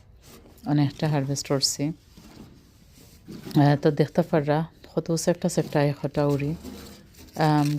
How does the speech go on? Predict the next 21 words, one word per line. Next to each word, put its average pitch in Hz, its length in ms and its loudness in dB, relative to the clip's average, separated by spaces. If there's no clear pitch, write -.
খুব 175 140 2
সুন্দর 151 480 2
উড়িগুলা, 151 720 0
গোয়ালগাদ্দা 147 480 0
উড়িগুলা। 147 380 -2
আর 147 300 0
এই 175 180 2
উড়িগুলা 170 540 4
কিন্তু 156 220 2
আবার 160 280 4
এ-, - 280 2
আমেরিকার 175 580 4
যে 165 220 4
গোয়ালগাদ্দা 143 640 2
এগুলার 170 400 4
মতো 139 260 2
নয়। 135 320 -2
আমেরিকার 165 460 2
গোয়ালগাদ্দাগুলা 151 880 2
একটু 160 240 -2
সারিয়ত, 156 420 6